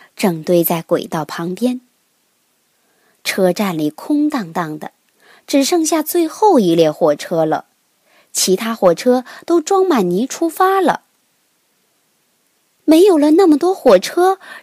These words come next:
这座食物大山怎么被运走呢？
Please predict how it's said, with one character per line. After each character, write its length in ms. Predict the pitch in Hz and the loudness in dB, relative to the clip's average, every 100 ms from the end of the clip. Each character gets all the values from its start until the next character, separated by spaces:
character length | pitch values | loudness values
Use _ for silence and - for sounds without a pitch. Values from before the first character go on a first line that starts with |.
| - | -2
这 120 | 349 | 0
座 200 | 294 294 | 4 2
食 200 | - 294 | 2 0
物 140 | 330 | 0
大 240 | 349 330 302 | 2 0 0
山 300 | - 370 403 | 2 2 0
怎 280 | - - 240 | -4 0 0
么 140 | 190 | 0
被 200 | 233 381 | 0 0
运 340 | 359 453 427 285 | 0 2 4 4
走 380 | - 180 151 151 | 4 4 2 0
呢？ 300 | 202 330 | -2 -2